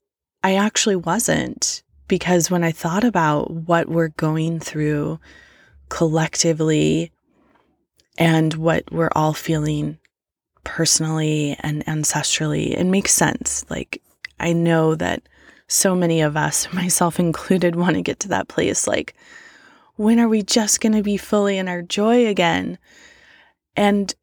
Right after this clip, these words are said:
I do believe a time for that is coming. However, it is so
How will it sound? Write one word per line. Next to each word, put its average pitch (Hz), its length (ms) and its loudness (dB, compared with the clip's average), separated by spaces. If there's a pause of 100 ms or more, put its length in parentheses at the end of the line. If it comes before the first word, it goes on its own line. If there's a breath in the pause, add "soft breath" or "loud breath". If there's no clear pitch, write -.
(140)
I 208 120 2
do 202 320 2
believe 175 680 0 (340)
a 165 80 -4
time 196 480 -2
for - 160 -2
that 156 220 -2
is 151 140 -2
coming. 226 680 -2
However, 185 680 0 (1120 soft breath)
it 220 120 4
is 233 160 4
so 226 840 2